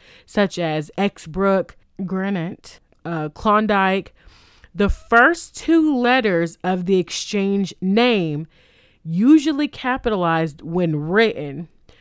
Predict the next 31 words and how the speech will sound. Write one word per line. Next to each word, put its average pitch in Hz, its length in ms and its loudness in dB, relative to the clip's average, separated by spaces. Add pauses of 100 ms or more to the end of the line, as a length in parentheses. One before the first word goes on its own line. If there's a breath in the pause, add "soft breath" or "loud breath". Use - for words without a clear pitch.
(320 soft breath)
corresponded 226 840 0
to 208 160 -10
the 185 140 -4
first 233 680 0
two 294 240 -2
numbers 240 1040 0 (480 soft breath)
after 196 460 0
the 185 320 -6
area 233 400 0
code 180 480 -4
of 175 160 -2
a, 165 120 -4
a 170 140 -6
current 196 340 -2
day 180 200 0
U 175 280 -2
S 170 160 -2
telephone 165 440 -6
number. 135 320 -10 (260 soft breath)
So 208 180 0
many 285 360 4
numbers 226 400 4
of 190 240 -2
the 196 180 -2
era 185 320 0
had 165 220 -6
five 190 440 -2
digits 180 400 -2
instead 175 440 -4
of 160 100 -2
four. 208 800 -2